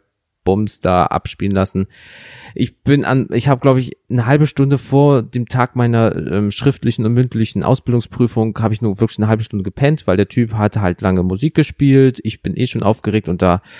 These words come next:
bist du jetzt dann nicht mehr so gewillt zu schlafen.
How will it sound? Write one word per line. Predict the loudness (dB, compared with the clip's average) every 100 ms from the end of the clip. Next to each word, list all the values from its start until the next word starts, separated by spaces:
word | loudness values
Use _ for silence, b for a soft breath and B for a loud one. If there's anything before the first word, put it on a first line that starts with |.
| B B B _
bist | -8 -8 -10
du |
jetzt | -10 -10 -10 -8
dann | -6
nicht | -4 -6 -4
mehr | -2
so | 0 -2
gewillt | 0 -2 -2
zu | -4
schlafen. | 0 2 2 0